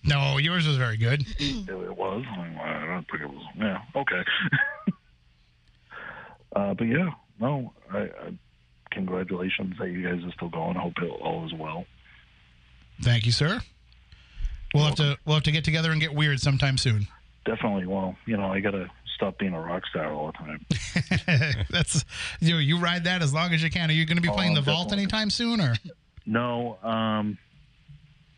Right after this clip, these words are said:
Speaker 2: we've been, uh, booking a lot in Rockland and, um, got a lot of, quite a few things down at, in Providence at dusk. So, uh, that will be good.
Speaker 1: Yeah, keep us up to date on all of it.
Speaker 2: Definitely.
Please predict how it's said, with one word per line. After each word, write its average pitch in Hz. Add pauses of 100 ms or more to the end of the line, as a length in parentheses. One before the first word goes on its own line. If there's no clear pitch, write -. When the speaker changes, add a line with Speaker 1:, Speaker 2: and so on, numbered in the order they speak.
(200)
Speaker 2:
we've 110
been, 113
uh, 104
booking 98
a 95
lot 98
in 90
Rockland 95
and, 92
um, 90 (440)
got 120
a -
lot 107
of, 107 (220)
quite 117
a 107
few 110
things 101
down 95
at, 90 (220)
in 92 (460)
Providence 90
at 87
dusk. - (800)
So, 82
uh, 80 (540)
that 123
will 117
be 92
good. - (600)
Speaker 1:
Yeah, 214 (120)
keep 160
us 160
up 175
to 170
date 190
on 151
all 131
of 120
it. 120 (540)
Speaker 2:
Definitely. 98